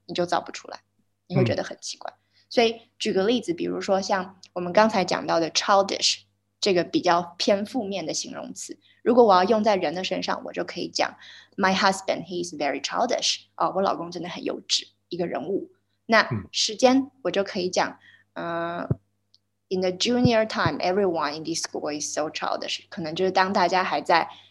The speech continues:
Speaker 1: 这个国中的时候，初中的时候，哎，在这个学校的每一个人都很幼稚。OK，那地点呢，我们就可以讲，呃，大家可以去想一下，我要怎么样跟地点去连在一起，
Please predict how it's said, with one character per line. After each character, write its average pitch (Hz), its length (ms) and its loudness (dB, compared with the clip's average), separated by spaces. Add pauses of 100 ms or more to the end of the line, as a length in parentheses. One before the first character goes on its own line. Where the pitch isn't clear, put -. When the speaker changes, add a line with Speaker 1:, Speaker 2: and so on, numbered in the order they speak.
Speaker 1:
这 - 120 -2
个 107 520 2 (200)
国 190 180 4
中 214 180 6
的 185 80 -2
时 - 140 -4
候， 185 180 -2
初 - 180 -6
中 196 180 0
的 170 120 -4
时 - 120 -6
候， - 340 -2 (220)
哎， - 380 0
在 208 140 4
这 190 100 0
个 185 140 2
学 170 120 -6
校 175 120 -4
的 156 200 -4
每 - 140 -4
一 180 80 0
个 - 100 -4
人 - 120 -6
都 - 80 -6
很 - 200 -12
幼 - 220 -6
稚。 - 200 -4 (320)
OK， 165 260 -10
那 202 120 0
地 302 260 6
点 156 200 0
呢， 156 180 -10 (360)
我 165 80 -16
们 160 120 -8
就 180 140 0
可 180 160 -14
以 160 140 -8
讲， 151 360 -8 (340)
呃， 151 380 -14 (200)
大 175 100 -8
家 165 140 -4
可 170 100 -8
以 165 60 -6
去 190 120 -2
想 190 280 0
一 - 20 -10
下， - 220 -8 (120)
我 196 80 4
要 202 120 8
怎 190 100 0
么 175 80 -4
样 180 140 -2
跟 180 120 -4
地 185 160 -4
点 - 200 -4
去 - 140 -8
连 160 280 -8
在 180 160 -2
一 165 140 -8
起， - 180 -10